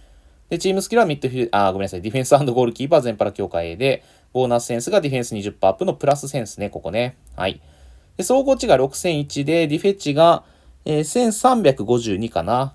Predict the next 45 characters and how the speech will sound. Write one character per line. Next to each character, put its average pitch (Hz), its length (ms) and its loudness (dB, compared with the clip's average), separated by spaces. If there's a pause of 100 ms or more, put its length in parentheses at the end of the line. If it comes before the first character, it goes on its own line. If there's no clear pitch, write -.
(140)
は 107 140 0
い。 - 120 -8 (400)
と 247 80 -2
い 240 40 2
う 208 40 0
数 147 160 0
値 - 140 -8
に - 260 -8
な 101 120 -4
っ 98 40 -12
て - 100 -14
ま 80 120 -10
す - 120 -12
ね、 147 120 0
こ 147 100 -8
ち 101 80 -6
ら 90 80 -6
の 85 80 -10
カ 85 120 -6
ー 80 40 -6
ド 78 80 -12
ね。 127 320 -4 (1080)
は 160 140 6
い。 151 100 -2
と 175 80 -4
い 175 40 6
う 180 40 2
こ 180 120 2
と 175 100 4
で、 160 180 4
こ 170 140 0
の 185 100 2
カ 185 200 8
ー 180 40 4
ド 156 80 -6
が 110 120 4
第 127 220 4
五 147 140 4
位 135 100 -2
と - 280 -2
な 101 100 -2
り 101 140 -4
ま 107 120 -6
す - 180 -12
が、 127 260 4